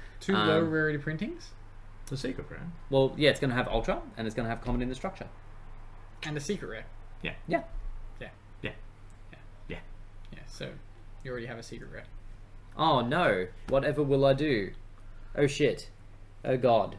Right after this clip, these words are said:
Speaker 3: I love how Albaz is nearly always the defining divider between us. 'Cause, yeah, you, you've been on the record of not liking it.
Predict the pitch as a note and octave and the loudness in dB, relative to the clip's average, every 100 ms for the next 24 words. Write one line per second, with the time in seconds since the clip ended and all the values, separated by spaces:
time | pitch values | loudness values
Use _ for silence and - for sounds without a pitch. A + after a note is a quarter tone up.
0 | - C#3+ D#4+ F4 D4+ A2+ B2 B2 B2+ A#2+ | 2 6 8 8 8 6 4 6 4 4
1 | G#2 A2+ A#2+ A#2 G#2 A2 A2 G#2+ G#2 - | 0 2 2 2 2 2 2 0 -2 -4
2 | G#2 G#2+ G#2+ G#2+ F#2+ G#2 - - - A2+ | 0 0 2 0 -2 -4 -10 -16 -12 -10
3 | F#2 F#2+ F#2+ F#2 F2 - G2+ F2 F2 - | -4 0 0 0 -4 -4 -4 -4 -6 -6
4 | - - - - F2+ F#2 F2+ E2 D3 D#3 | -8 -10 -8 -6 -4 -4 -4 0 0 0
5 | - - - - B2 D#3+ A3 D3 A2+ A2+ | -6 -14 -14 -8 -2 0 4 4 4 2
6 | B2+ G#2+ A#2 G#2 F#2+ F#2 F#2 F2 | 2 0 0 -2 -2 -4 -6 -8